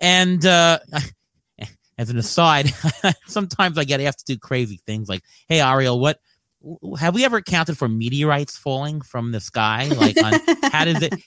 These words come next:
Speaker 1: I once was asked to actually calculate the probability of alien invasion and what that would mean for the insurance book. That was
Speaker 2: Nice.
Speaker 1: wa-, wacky,
Speaker 2: <laughs>
Speaker 1: wacky, uh, times, but fun. Um, so, you know, my mind is, let's, how do we model something? And,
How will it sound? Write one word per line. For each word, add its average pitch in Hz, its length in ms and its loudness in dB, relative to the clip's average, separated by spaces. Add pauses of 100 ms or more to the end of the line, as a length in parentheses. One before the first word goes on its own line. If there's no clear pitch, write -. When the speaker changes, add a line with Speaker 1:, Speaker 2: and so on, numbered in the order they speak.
(120)
Speaker 1:
I 180 120 4
once 180 320 2
was 185 160 4
asked 147 320 0
to 143 100 -4
actually 127 280 -4
calculate 117 520 -2
the 101 80 -14
probability 104 640 -4
of 95 260 -8
alien 110 380 -6
invasion 113 640 -2
and 101 180 -6
what 104 160 -4
that 110 120 -6
would 104 120 -4
mean 104 140 -2
for 101 140 -8
the 95 100 -6
insurance 92 400 -6
book. - 280 -10
That 101 120 -6
was 95 160 -4
Speaker 2:
Nice. 160 500 -6
Speaker 1:
wa-, 127 180 2 (140)
wacky, 139 540 0
Speaker 2:
<laughs> 117 100 0
Speaker 1:
wacky, 107 380 -2
uh, 98 120 0
times, 87 500 -4 (180)
but - 140 2
fun. 170 320 2 (400)
Um, 175 320 2
so, 233 420 2
you 349 160 -6
know, 277 100 2
my 247 140 2
mind 254 380 0
is, 208 180 0
let's, 247 240 -2
how 208 140 2
do 233 60 -4
we 233 80 -2
model 214 360 0
something? 123 460 -6
And, 196 280 2